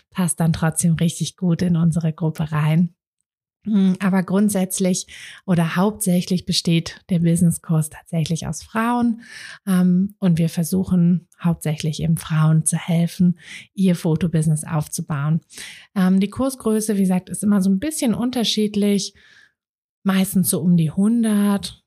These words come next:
hundertzwanzig, wir hatten auch schon hundertfünfzig, manchmal sind's auch ein bisschen weniger. Das ist immer so ein bisschen unterschiedlich. Ähm, wir versuchen, die Kursgröße nicht zu groß werden zu lassen,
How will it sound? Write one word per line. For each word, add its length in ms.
hundertzwanzig, 1040
wir 60
hatten 160
auch 140
schon 180
hundertfünfzig, 1120
manchmal 320
sind's 180
auch 160
ein 100
bisschen 340
weniger. 640
Das 180
ist 120
immer 220
so 80
ein 60
bisschen 280
unterschiedlich. 1040
Ähm, 340
wir 120
versuchen, 1040
die 120
Kursgröße 800
nicht 300
zu 280
groß 520
werden 280
zu 140
lassen, 520